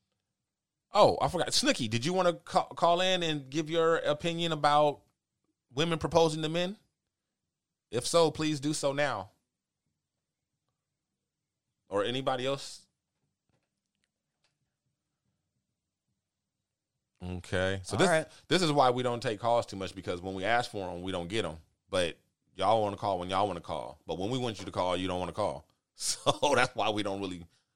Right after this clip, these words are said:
Speaker 1: fuck with the calls, as you say. All right. Uh, then what's next? Is that it? That's it then. That's
Speaker 2: Oh,
Speaker 1: it.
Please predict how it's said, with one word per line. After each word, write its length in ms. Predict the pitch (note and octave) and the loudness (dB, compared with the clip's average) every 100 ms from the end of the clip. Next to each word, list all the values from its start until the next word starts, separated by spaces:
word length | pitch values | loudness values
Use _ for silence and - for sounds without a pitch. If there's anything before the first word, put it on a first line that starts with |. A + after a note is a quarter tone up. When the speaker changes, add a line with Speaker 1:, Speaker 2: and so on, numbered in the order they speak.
| _ | _
Speaker 1:
fuck 180 | C3 - | -2 -2
with 120 | G#2+ | -4
the 60 | - | -2
calls, 340 | A2 G2+ F2 | 2 2 2
as 140 | E2+ E2+ | 0 -4
you 80 | |
say. 300 | E2 F2 D2+ - _ _ _ _ _ _ - | -4 -4 -6 -12 _ _ _ _ _ _ 2
All 220 | D#3 F#3+ | 8 10
right. 280 | D3+ B2 A#2 - | 10 6 0 -2
Uh, 720 | B2 C3 C3+ C#3 C3+ C3 C3 B2+ - _ _ _ _ _ _ - _ - - - - _ _ _ _ _ _ _ _ _ _ _ _ _ | 2 4 4 4 4 2 0 -4 -14 _ _ _ _ _ _ -20 _ -20 -20 -20 -20 _ _ _ _ _ _ _ _ _ _ _ _ _
then 120 | F#2+ | -14
what's 160 | A#2+ D#3+ | -14 -12
next? 160 | G3 | -12
Is 60 | F#2 | -6
that 120 | A2 | -4
it? 140 | G#3 D#4 | -4 -4
That's 220 | G3+ C4 | -6 -4
it 160 | F#4 - | -8 -6
then. 200 | D#2 D2 _ _ _ _ | -8 -10 _ _ _ _
That's 140 | C3+ E3+ | 2 8
Speaker 2:
Oh, 220 | A#3 | 8
Speaker 1:
it. 60 | D3 | 8